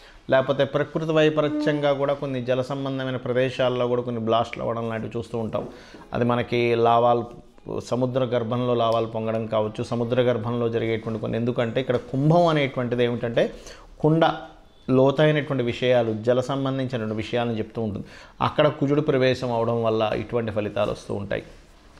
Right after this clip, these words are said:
అలాగే మీనరాశి, మీనరాశిలో ఎప్పుడైతే రాహువు కూడా సంచరిస్తుంటాడో అక్కడ బుధుడు ఉన్నాడు. బుధుడు రాహుతో పాటు కుజుడు ఎప్పుడైతే నీచ స్థానంలో ఉండేటువంటి బుధుడితో కుజుడు సంబంధం కలిగిందో,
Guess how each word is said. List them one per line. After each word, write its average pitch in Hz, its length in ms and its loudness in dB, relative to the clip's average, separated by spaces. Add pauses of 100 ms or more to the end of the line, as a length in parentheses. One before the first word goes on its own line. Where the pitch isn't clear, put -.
(540)
అలాగే 127 560 4 (380)
మీనరాశి, 143 760 4 (260)
మీనరాశిలో 147 600 2
ఎప్పుడైతే 139 600 2
రాహువు 127 400 4
కూడా 135 160 2
సంచరిస్తుంటాడో 120 920 -2 (400)
అక్కడ 127 180 2
బుధుడు 143 400 4
ఉన్నాడు. 131 480 0 (600)
బుధుడు 143 460 2
రాహుతో 151 520 4
పాటు 151 260 2
కుజుడు 151 300 0
ఎప్పుడైతే 139 320 -2
నీచ 131 260 -4
స్థానంలో 131 520 -2
ఉండేటువంటి 120 480 -2
బుధుడితో 135 600 -2 (520)
కుజుడు 151 300 4
సంబంధం 127 440 -2
కలిగిందో, 120 520 2